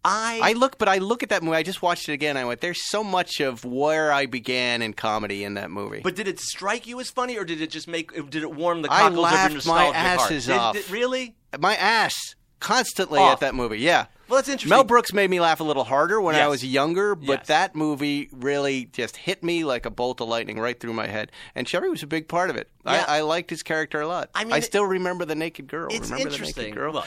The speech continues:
Speaker 1: yes.
Speaker 2: Remember the checks? He's just got checks lying around.
Speaker 1: But <laughs>
Speaker 2: There are all of these wonderful little details in that film.
Speaker 1: What do you mean, the, the checks?
Speaker 2: He never cashed his check, so he'd find a check for seventy thousand dollars sitting in his living room.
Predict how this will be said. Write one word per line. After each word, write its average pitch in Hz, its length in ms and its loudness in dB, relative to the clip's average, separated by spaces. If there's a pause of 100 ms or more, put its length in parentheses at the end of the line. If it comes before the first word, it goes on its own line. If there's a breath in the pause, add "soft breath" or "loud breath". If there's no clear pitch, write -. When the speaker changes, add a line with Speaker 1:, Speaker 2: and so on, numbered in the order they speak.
Speaker 1:
yes. - 100 -12
Speaker 2:
Remember 160 240 2
the 165 80 -4
checks? - 520 -4
He's 139 160 -8
just - 180 -8
got - 160 -6
checks - 380 -8
lying 147 280 -4
around. 147 280 2
Speaker 1:
But - 220 -4 (100)
<laughs> - 100 -16
Speaker 2:
There 147 120 2
are 160 60 2
all 190 240 2
of 170 80 -2
these 147 240 -2
wonderful 156 580 -2
little 135 200 -2
details 117 580 -6
in 110 120 -8
that 107 260 -6
film. 117 160 -2
Speaker 1:
What 202 80 0
do 185 80 -2
you 151 80 -2
mean, 123 40 -10
the, 139 300 -8
the 127 140 -8
checks? - 380 -10 (160 loud breath)
Speaker 2:
He 143 120 -4
never 160 200 -2
cashed 156 340 -2
his 131 120 -6
check, 131 360 0
so 113 180 -4
he'd 107 140 -8
find 120 240 -2
a 107 40 -6
check 123 280 -6
for 110 80 -14
seventy 120 320 -4
thousand 113 540 -4
dollars 113 340 -4
sitting 107 200 -8
in 107 40 -8
his 101 140 -10
living 110 260 -6
room. 113 220 -8